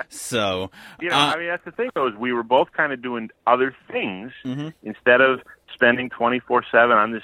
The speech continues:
Speaker 2: story. And I think part of that was the nature of journalism at the time. It was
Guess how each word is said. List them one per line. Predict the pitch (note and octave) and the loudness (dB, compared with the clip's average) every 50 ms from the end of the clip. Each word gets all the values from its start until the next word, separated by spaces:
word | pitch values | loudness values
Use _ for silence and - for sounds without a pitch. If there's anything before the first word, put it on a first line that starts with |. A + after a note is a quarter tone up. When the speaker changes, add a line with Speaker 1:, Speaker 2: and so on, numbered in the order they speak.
| - - | -12 -18
Speaker 2:
story. | - - - - C#3+ A#2+ A2+ G#2+ - - | -18 -12 -6 -4 -4 -4 -4 -4 -8 -6
And | F#2 G#2+ | -6 -6
I | - - G#2 A#2+ | -4 -2 0 0
think | A#2+ A#2+ A#2 - | -2 -2 -6 -6
part | - - C#3 D3+ F3 E3+ | -2 0 2 2 2 2
of | D3 | 2
that | B2+ B2 A#2+ - - | 2 2 2 0 -2
was | G#2+ G#2+ G#2+ G#2+ G#2+ G#2+ G#2+ _ _ _ _ _ _ _ _ _ | -4 -2 -2 0 -2 -2 -6 _ _ _ _ _ _ _ _ _
the | - G2+ | -14 -8
nature | G2+ A2 A2+ A#2 - - B2 A2+ | -4 -4 -4 -4 -4 -4 -4 -4
of | G#2 G2 | -4 -2
journalism | G#2+ A2 A2 G#2+ G#2+ G#2+ G#2+ G#2 G#2+ G#2+ | -2 -2 0 0 0 -2 -2 -4 -4 -8
at | G2+ - | -10 -10
the | G2+ | -14
time. | - - - G2 F#2 F2+ F#2 F#2+ G2 | -10 -2 2 2 4 4 2 0 -2
It | - | -6
was | - | -8